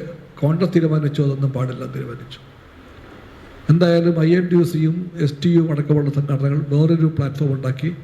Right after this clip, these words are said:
അവരും പണിമുടക്കിൽ പങ്കെടുത്തു, പണിമുടക്കാൻ ആഹ്വാനം ചെയ്തു. ആ പണിമുടക്കിൻ്റെ തിരുവനന്തപുരത്തെ പരിപാടി സംഘടിപ്പിച്ചത് നഗരത്തിലായിരുന്നു,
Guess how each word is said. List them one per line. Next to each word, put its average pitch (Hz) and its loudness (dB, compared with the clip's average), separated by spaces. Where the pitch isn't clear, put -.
അവരും 190 4
പണിമുടക്കിൽ 170 4
പങ്കെടുത്തു, 147 2
പണിമുടക്കാൻ 147 0
ആഹ്വാനം 143 2
ചെയ്തു. 123 -4
ആ 147 6
പണിമുടക്കിൻ്റെ 165 2
തിരുവനന്തപുരത്തെ 160 2
പരിപാടി 139 0
സംഘടിപ്പിച്ചത് 135 -2
നഗരത്തിലായിരുന്നു, 151 0